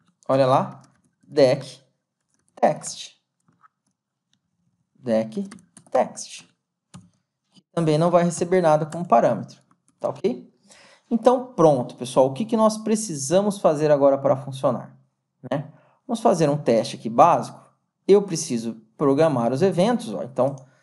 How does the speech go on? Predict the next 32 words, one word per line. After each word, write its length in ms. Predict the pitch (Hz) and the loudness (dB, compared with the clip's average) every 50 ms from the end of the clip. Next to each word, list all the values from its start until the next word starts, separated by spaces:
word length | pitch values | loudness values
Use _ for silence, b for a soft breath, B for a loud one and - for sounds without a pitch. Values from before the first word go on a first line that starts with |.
| b b b - | b b b -2
no 120 | 175 190 | 0 2
meu 160 | 185 165 160 | 2 4 4
evento 500 | 156 143 127 120 127 120 117 120 - - _ _ - | 4 2 2 2 0 0 0 -2 -8 -18 _ _ -8
do 80 | 127 | -4
meu 160 | 120 117 117 | -2 -2 0
botão 640 | 117 117 120 113 - - 120 113 107 98 - - - _ _ - | 0 0 0 -2 0 0 0 0 0 -2 -6 -14 -20 _ _ 0
INC, 520 | 180 214 220 185 - - - - - _ _ _ - | 2 2 2 0 -2 -4 -10 -14 -20 _ _ _ -16
eu 100 | 127 127 | -14 -10
tenho 240 | - 135 131 131 135 | -6 -6 -6 -6 -6
que 220 | - - - - - _ _ _ - | -8 -12 -18 -20 -20 _ _ _ -6
implementar 600 | 165 165 160 160 143 135 135 135 135 135 131 131 | -6 -4 -2 0 0 2 0 0 2 2 2 2
o 40 | 147 | 2
evento, 380 | 156 151 170 214 254 180 - | 2 2 2 0 0 2 0
ó, 180 | 151 127 - - - | 0 0 -2 -2 0
on 440 | - 151 156 165 - 240 233 - - _ _ _ _ _ _ _ _ _ _ _ _ _ _ _ _ _ _ _ _ _ _ _ _ _ - | 2 2 2 2 0 -2 -6 -10 -16 _ _ _ _ _ _ _ _ _ _ _ _ _ _ _ _ _ _ _ _ _ _ _ _ _ 0
click. 380 | 185 156 - - - - - _ _ _ _ _ _ _ _ | 0 0 0 -2 -10 -16 -20 _ _ _ _ _ _ _ _
Então, 180 | - 196 - | 2 2 2
o 160 | 185 175 - | 2 -2 -8
que 140 | - - 214 | -8 -6 -2
que 60 | 214 | 0
eu 60 | 208 180 | 0 2
vou 100 | 180 175 | 2 2
fazer 300 | - 170 151 156 160 156 | 2 2 2 2 2 2
no 100 | 175 196 | 4 2
on 80 | 220 | 2
click? 420 | 220 - 240 277 269 - - - _ _ _ _ _ _ _ - | 2 0 -2 -4 -4 -6 -14 -20 _ _ _ _ _ _ _ 2
Eu 100 | - 233 | 4 4
vou 160 | 214 196 190 185 | 6 6 4 4
chamar 380 | 185 - 185 151 143 139 147 | 4 4 4 6 6 6 6
a 40 | 151 | 4
função 720 | 151 - 208 220 226 - - 190 160 - 226 - - - _ _ _ _ _ _ _ _ _ _ _ _ _ _ _ _ _ _ 220 | 2 0 -2 -4 -2 0 2 2 2 2 0 -4 -10 -16 _ _ _ _ _ _ _ _ _ _ _ _ _ _ _ _ _ _ -2
INC, 380 | 175 180 208 208 - - - | 0 0 -2 -4 -8 -16 -20